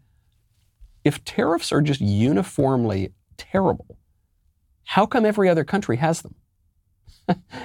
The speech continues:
If tariffs are so bad, we know for sure tariffs are so bad all the time,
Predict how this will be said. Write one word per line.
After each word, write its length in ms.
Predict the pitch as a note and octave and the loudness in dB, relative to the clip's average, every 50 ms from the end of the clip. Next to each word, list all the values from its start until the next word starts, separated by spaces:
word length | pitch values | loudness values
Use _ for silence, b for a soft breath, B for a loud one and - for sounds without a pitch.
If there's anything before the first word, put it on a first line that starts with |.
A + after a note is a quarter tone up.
| B | B
If 140 | B G#3+ G#3+ | B 0 0
tariffs 420 | - - - C4 C#4 E4 C#4+ - - | 0 0 2 4 4 4 2 2 0
are 60 | E3 | 0
so 520 | - - - - - A#3+ G3+ A3+ A3+ A#3 | 0 0 0 2 4 6 6 6 6 4
bad, 280 | G3 G3+ G3 F3+ C3+ D3+ | 4 4 4 4 4 4
we 120 | G3+ A#3+ | 2 4
know 160 | A#3 A3+ A3 | 4 6 4
for 180 | G#3+ G#3+ - C#3+ | 4 4 0 -2
sure 240 | C3+ - - F3+ D#3 | 0 0 2 0 2
tariffs 320 | - - D#3+ E3 D3+ - | 2 2 0 0 0 -2
are 60 | G#2+ | -6
so 300 | - - - - D#3+ G3 | -6 -4 -2 2 2 2
bad 220 | F#3+ F3 C#3 C3+ B2 | 4 4 4 4 4
all 120 | C3 D#3 | 4 2
the 80 | D#3+ C#3 | 0 0
time, 360 | - C#3 - A#2+ F2+ D2 - | -2 -2 -2 -2 -2 -6 -10